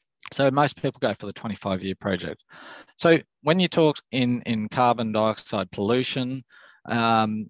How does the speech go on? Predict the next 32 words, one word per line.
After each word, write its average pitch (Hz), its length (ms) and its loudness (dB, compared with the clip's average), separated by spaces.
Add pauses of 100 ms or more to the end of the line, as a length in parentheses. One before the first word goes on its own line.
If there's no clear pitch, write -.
(100)
and 95 380 -2
the 101 40 0
amount 110 260 2
of 104 60 0
pollution 120 380 0
that's 104 160 -4
sitting 110 280 -4
up 104 280 -2
in 107 60 -10
the 101 60 -6
atmosphere 120 600 -4
and 107 120 -6
the 98 40 -6
amount 98 220 -6
of 98 80 -8
pollution 104 440 -6
that 98 180 -6
we 104 100 -4
need 101 240 -4
to - 80 -10
get - 240 -4
back 92 200 -2
down 110 340 2
in 90 80 -4
the 87 80 -6
ground, 123 600 -2 (680)
you 196 80 -6
can't 285 280 2
really 151 200 6
see 170 280 4
that, 160 220 2
right? 95 240 0